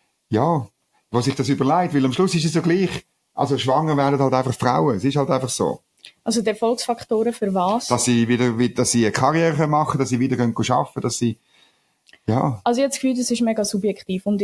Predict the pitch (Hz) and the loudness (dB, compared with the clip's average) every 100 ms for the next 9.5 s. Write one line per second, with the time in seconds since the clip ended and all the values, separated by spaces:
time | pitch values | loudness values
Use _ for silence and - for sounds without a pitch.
0 | - - 214 208 208 208 214 196 202 196 | -4 -4 -2 0 -2 -2 -4 -4 -4 -4
1 | - 196 214 202 208 202 202 208 202 208 | -4 -2 0 0 2 2 2 0 -2 -2
2 | 208 208 196 202 220 233 233 - 226 226 | -2 -2 0 0 0 -2 -4 -4 -2 0
3 | 220 196 202 226 220 - 233 226 196 196 | 0 0 -2 0 -2 0 0 2 0 0
4 | 190 180 208 208 233 - - _ _ - | 0 0 0 0 -2 -4 -10 _ _ -6
5 | 220 220 190 - 208 208 202 190 - 220 | -2 0 -2 -2 -2 0 -2 -2 -2 -2
6 | 214 208 202 196 185 190 214 - 175 - | 0 0 0 0 0 0 -4 -4 -6 -2
7 | 220 240 269 277 _ _ - 240 226 214 | 0 0 -2 -6 _ _ -4 -2 0 0
8 | 208 202 190 - 214 202 202 196 190 190 | 0 2 0 0 0 0 0 0 0 -2
9 | 180 190 175 156 285 | -2 -4 -2 0 -2